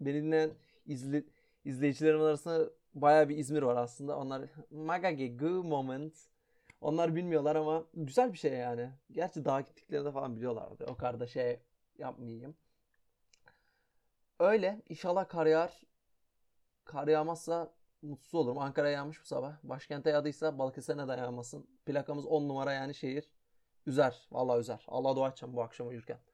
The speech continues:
O kadar dua ediyorum. Yanına bir de ona ekleyeceğim. Tam yani, tam tekmil bir dua. Bu aralar bir daha bakın.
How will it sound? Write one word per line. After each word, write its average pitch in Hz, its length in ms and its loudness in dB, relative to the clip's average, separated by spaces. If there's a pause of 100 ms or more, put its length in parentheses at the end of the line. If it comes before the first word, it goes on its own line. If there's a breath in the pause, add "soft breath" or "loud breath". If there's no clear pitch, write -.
(140)
O 143 80 -6
kadar 139 220 6
dua 151 140 10
ediyorum. 147 280 0
Yanına 135 240 -4
bir 135 60 2
de 139 40 6
ona 139 180 2
ekleyeceğim. 139 360 -6 (600)
Tam 143 240 4
yani, 120 200 -6
tam 143 160 -2
tekmil 151 340 -8 (480)
bir 127 100 -4
dua. 127 300 2 (1900)
Bu 143 220 8
aralar 170 280 8
bir 156 80 4
daha 151 300 8 (120)
bakın. 135 380 -4